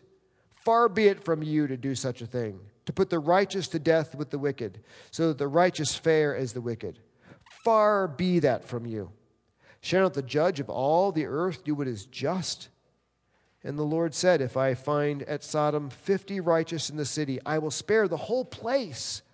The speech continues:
for their sake.' And Abram answered and said, 'Behold, I have undertaken to speak to the Lord, I who am but dust and ashes. Suppose five of the fifty righteous are lacking. Will you destroy the whole place for lack of five?'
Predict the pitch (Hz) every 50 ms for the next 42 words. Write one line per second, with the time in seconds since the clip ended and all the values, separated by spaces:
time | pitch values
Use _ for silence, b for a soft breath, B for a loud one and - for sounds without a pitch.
0 | _ _ _ - 127 120 110 131 175 208 180 - - 120 110 147 170 - - _
1 | _ _ _ _ _ _ _ _ _ _ _ _ _ _ _ _ _ _ _ _
2 | _ b b b b b b b b - - 50 - 147 135 143 139 131 127 -
3 | 147 147 151 - - 127 120 120 117 107 - 127 120 117 110 110 110 B B B
4 | B - 147 123 135 175 180 185 170 165 160 151 165 175 175 160 131 160 175 170
5 | 175 165 156 131 - - 180 170 165 - 160 151 151 147 156 165 165 165 151 131
6 | 123 - b b b b b b b b b b b 143 160 170 175 170 170 165
7 | 156 151 151 156 160 160 160 160 151 143 147 151 175 170 170 156 - 156 156 151
8 | 160 160 165 151 - 139 131 120 - - - - _ _ _ b b b b b
9 | - 180 170 196 196 196 180 - - - - 196 196 196 202 208 208 196 - -
10 | 185 165 151 170 143 - - - 175 160 - - - 160 151 143 147 147 147 -
11 | 160 151 - 190 190 208 214 214 214 214 175 156 131 107 98 107 - _ b b
12 | b b b b b - 156 156 151 143 127 - - 156 151 147 135 117 120 151
13 | 175 175 - 170 190 208 190 - - - 147 135 117 107 B B B B B B
14 | B - - 123 127 143 - - 120 - - - 87 87 95 120 185 214 202 -